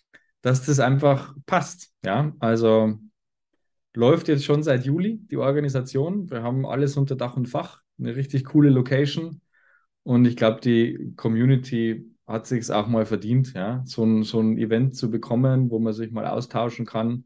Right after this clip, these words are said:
und vor allem eben auch die, die richtig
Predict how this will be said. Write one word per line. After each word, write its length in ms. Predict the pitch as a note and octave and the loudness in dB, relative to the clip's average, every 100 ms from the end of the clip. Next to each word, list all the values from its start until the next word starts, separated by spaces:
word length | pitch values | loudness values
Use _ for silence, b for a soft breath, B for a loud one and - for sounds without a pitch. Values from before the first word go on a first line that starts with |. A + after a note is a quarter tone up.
| b b b b | b b b b
und 160 | A2 G#2+ | -4 -4
vor 180 | A2 | -2
allem 260 | G#2 A2 A2 | 0 2 2
eben 260 | A2 A2 G#2 | 0 -2 -4
auch 200 | G#2 - | -4 -4
die, 460 | A2+ G#2+ G#2+ - B B B - | 0 0 0 -4 B B B -4
die 80 | A2+ | -2
richtig 600 | A#2 - A2+ G#2+ - | -2 -4 -4 -4 -10